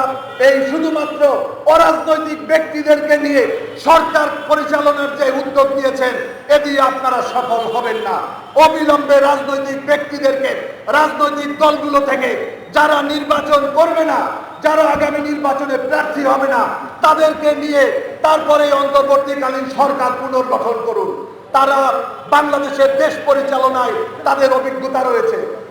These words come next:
তারা অনেক রিস্ক নিতে পারবে। আপনারা দেখেছি যে বিভিন্ন এনজিওর প্রধানদেরকে নিয়ে একটা এনজিও মার্কা সরকার করা হয়েছে। এই এনজিও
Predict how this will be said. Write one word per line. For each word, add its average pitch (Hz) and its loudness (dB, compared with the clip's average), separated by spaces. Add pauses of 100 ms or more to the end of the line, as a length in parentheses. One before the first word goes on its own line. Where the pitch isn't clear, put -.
তারা 302 4 (140)
অনেক 277 2 (120)
রিস্ক - -4
নিতে 302 0
পারবে। 269 -2 (500)
আপনারা 269 -2 (100)
দেখেছি 277 -2 (380)
যে 285 2 (140)
বিভিন্ন 294 -4 (240)
এনজিওর 285 2 (100)
প্রধানদেরকে 277 0
নিয়ে 269 -2 (380)
একটা 311 -2 (160)
এনজিও 330 0 (100)
মার্কা 294 -2 (140)
সরকার 294 0 (100)
করা 254 -2
হয়েছে। 208 -4 (400)
এই 349 6 (120)
এনজিও 339 0